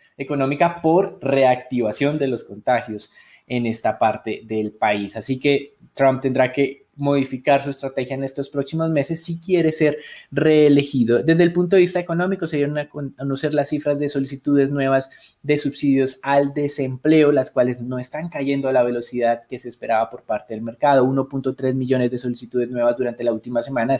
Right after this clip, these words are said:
El mercado estaba esperando más, algo hacia los uno punto dos millones. Lo que sí ocurrió fue que las solicitudes continuas descendieron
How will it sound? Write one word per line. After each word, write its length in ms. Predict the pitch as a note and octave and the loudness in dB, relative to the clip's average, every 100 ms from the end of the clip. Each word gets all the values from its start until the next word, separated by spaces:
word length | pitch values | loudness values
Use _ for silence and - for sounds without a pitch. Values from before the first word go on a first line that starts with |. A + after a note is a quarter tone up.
| - | -4
El 80 | C3+ | -8
mercado 320 | B2 A2 G#2+ | -8 -4 -4
estaba 220 | A2+ A2 | -2 -4
esperando 360 | A2+ A#2+ A2 A2+ | -4 -2 -2 -2
más, 600 | A2 A2+ - - - - | -2 -4 -8 -12 -12 -4
algo 260 | B2 A#2 A#2+ | 0 4 4
hacia 220 | A#2 A#2 | 4 4
los 240 | A2+ A2+ | 4 2
uno 260 | C3 B2 A#2 | 2 2 2
punto 360 | B2+ B2 A#2 A2+ | 2 2 2 2
dos 360 | A#2 A#2+ A#2 | 4 4 4
millones. 760 | A#2 A2+ C3+ C3+ B2 - - - | 2 2 4 2 0 -4 -14 -10
Lo 100 | - | -6
que 120 | G3 | -4
sí 160 | G3 G#3 | 0 2
ocurrió 420 | G3 G3 F3 E3 | 2 0 0 0
fue 140 | E3+ | -2
que 80 | E3 | 0
las 160 | D3+ D3+ | 0 0
solicitudes 420 | C#3 C#3 C#3+ C#3 | -2 -6 -6 -6
continuas 680 | C#3 C3+ C3+ C3+ C3 - _ | -8 -10 -8 -6 -6 -8 _
descendieron 840 | C#3+ C#3 C3 B2+ C#3 C#3 A#2+ A#2+ | -2 -2 -4 -4 2 4 4 0